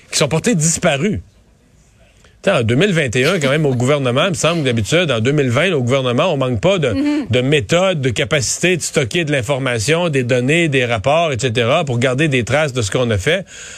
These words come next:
Speaker 1: Alors là, au moment le plus sensible de la vie de nos C H S L D, les rapports d'inspection sont portés disparus.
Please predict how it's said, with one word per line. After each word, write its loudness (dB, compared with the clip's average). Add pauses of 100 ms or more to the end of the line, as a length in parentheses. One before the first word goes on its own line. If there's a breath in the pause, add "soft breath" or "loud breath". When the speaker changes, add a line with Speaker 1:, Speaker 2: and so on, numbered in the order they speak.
(200 loud breath)
Speaker 1:
Alors 4
là, 4
au 2
moment 2
le 2
plus 0
sensible 0
de -2
la 0
vie 0
de 0
nos 2
C 0
H 0
S -2
L 0
D, 0 (580 loud breath)
les 2
rapports 0
d'inspection -2
sont -2
portés -2
disparus. -2